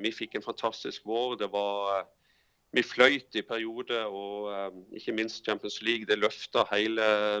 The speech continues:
byen, hele stemningen rundt klubben. Se på alle de nye sangene som kom til den, eh, alle de videoene, snappene og alt som finnes fra, fram til finalen, seksogtjuende mai. Og, eh,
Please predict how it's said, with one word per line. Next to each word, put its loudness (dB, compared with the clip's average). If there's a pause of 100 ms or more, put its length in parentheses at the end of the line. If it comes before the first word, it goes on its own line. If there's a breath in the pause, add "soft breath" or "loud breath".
byen, -2
hele -2
stemningen 0
rundt -4
klubben. -4 (800 soft breath)
Se 0
på 6
alle 8
de 0
nye -2
sangene -6
som -12
kom -8
til 2
den, 2
eh, -2 (420 loud breath)
alle 2
de 2
videoene, 2
snappene 2
og -6
alt -2
som -12
finnes -10
fra, 2 (1040 soft breath)
fram 8
til 2
finalen, 0 (320 loud breath)
seksogtjuende -8
mai. -6 (320 loud breath)
Og, -6
eh, -4